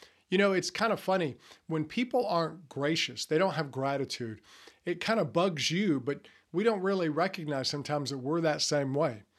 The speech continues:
Like, if you take your kids on a vacation, and let's say it's a huge vacation that costs a lot of money. You know, you're going to some expensive theme park and you're spending multiple thousands of dollars a day,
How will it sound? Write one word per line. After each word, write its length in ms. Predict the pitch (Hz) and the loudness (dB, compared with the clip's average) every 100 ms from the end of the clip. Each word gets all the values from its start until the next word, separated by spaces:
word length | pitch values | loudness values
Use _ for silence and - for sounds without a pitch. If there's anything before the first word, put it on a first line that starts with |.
| - - - _ | -20 -20 -20 _
Like, 160 | 170 156 | 0 2
if 140 | 165 | 2
you 100 | 254 | 2
take 260 | 294 208 190 | 2 2 2
your 120 | 165 | 0
kids 340 | 156 175 156 151 | 0 0 2 2
on 140 | 151 | 2
a 20 | |
vacation, 720 | 135 139 - 147 139 - 110 95 - - | 0 -2 2 2 2 -2 -6 -10 -20 -8
and 120 | 165 190 | -2 2
let's 220 | 240 240 | 2 2
say 200 | 214 196 | 2 4
it's 120 | 185 | 4
a 80 | 170 | 2
huge 640 | - - 202 214 214 147 | 0 -4 0 2 0 2
vacation 540 | 165 156 165 156 - 143 | 2 4 4 4 2 -4
that 120 | 123 | -6
costs 480 | - 175 170 - - | -4 -2 -2 -4 -6
a 80 | - | -6
lot 320 | 156 139 143 | -4 -4 -2
of 80 | 143 | -2
money. 440 | 135 131 123 104 - - _ | 0 0 0 -4 -10 -20 _
You 80 | 175 | 4
know, 120 | 175 | 6
you're 180 | 175 165 | 6 6
going 320 | 165 185 190 | 4 2 4
to 80 | 165 | 2
some 260 | - 165 151 | 2 0 0
expensive 680 | - - 170 165 160 143 - | 0 2 4 4 4 -2 0
theme 280 | 156 165 156 | 2 4 2
park 400 | - 117 113 - | -2 -6 -4 -2
and 100 | 139 | -2
you're 100 | 143 | 0
spending 520 | - - 165 156 135 | 0 2 2 2 0
multiple 580 | 135 151 175 165 156 151 | 0 0 0 -2 -2 -2
thousands 640 | - 143 151 156 151 139 | 0 0 0 0 -2 -4
of 160 | 131 113 | -4 -2
dollars 540 | 131 135 131 120 107 | 0 0 0 -2 -2
a 80 | 120 | -4
day, 500 | 104 135 131 120 104 | 0 0 0 -2 -6